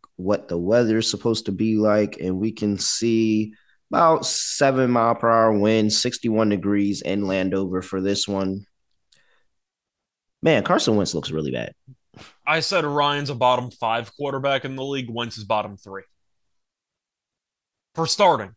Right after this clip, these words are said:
Speaker 2: I'm not including backups, just starting quarterbacks. He's a bottom three quarterback in the league.
Speaker 1: Do they, do they not go down? They probably go down even more if you account backups.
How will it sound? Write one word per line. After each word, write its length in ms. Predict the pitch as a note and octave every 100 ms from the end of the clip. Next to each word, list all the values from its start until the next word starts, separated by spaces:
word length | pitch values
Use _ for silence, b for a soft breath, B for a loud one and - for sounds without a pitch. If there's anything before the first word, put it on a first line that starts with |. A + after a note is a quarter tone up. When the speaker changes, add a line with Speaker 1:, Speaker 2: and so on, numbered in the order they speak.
| _
Speaker 2:
I'm 60 | D3+
not 120 | E3
including 320 | D#3 D3 C#3
backups, 380 | A#2+ G#2 G2 E2+
just 220 | - B2
starting 320 | - D#3 D3 C3
quarterbacks. 540 | C3 A#2 A2 G#2 G2+
He's 100 | B2
a 60 | B2
bottom 320 | C3 B2+ B2+
three 200 | B2 A2+
quarterback 400 | A2+ A2 G2+ G2
in 60 |
the 60 | F#2+
league. 120 | F#2+
Speaker 1:
Do 120 | B2
they, 200 | A#2 C3+
do 260 | C3+ G#2+ A#2+
they 180 | C3 B2
not 360 | F2+ F#2+ F#2
go 160 | G2+ G#2
down? 420 | F2 F2+ F2+ G2
They 80 | G#2
probably 380 | B2 F3+ - F3
go 180 | D3 C#3
down 320 | A2+ A#2 G#2+
even 300 | A2 A2+ G2
more 200 | G2+ G2+
if 140 | F#2+
you 100 | G#2+
account 400 | G2 - A2 F#2
backups. 600 | F2+ F2 - E2+ - -